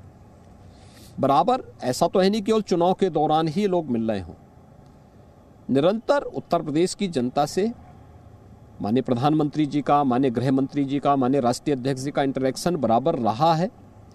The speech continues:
और आगे भी ये बराबर आगे भी बना हुआ है। ऐसा नहीं कि केवल चुनाव में, मुझे लगता है प्रधानमंत्री जी कोरोना कालखंड के दौरान भी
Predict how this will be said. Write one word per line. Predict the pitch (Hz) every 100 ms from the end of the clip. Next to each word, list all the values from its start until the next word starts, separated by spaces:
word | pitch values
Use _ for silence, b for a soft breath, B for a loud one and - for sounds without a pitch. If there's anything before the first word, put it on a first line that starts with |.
| - - - - -
और | 175
आगे | 185 120 123 156
भी | 156 202
ये | 240
बराबर | 160 143 160 208
आगे | 113 117 147
भी | 170
बना | 120 117
हुआ | 98 85 87
है। | 80 87 - - - - - - -
ऐसा | - - 156
नहीं | 180 208
कि |
केवल | 220 220
चुनाव | 208 190 170
में, | 127 90 - - - - - - - -
मुझे | 107 123
लगता | 127 -
है | 175
प्रधानमंत्री | 147 131 156 165 165 170 175
जी | 165 185 -
कोरोना | 151 160 180 190
कालखंड | 170 165 185 - 175 185
के | 185
दौरान | 175 170 165 175 175
भी | 180 208 147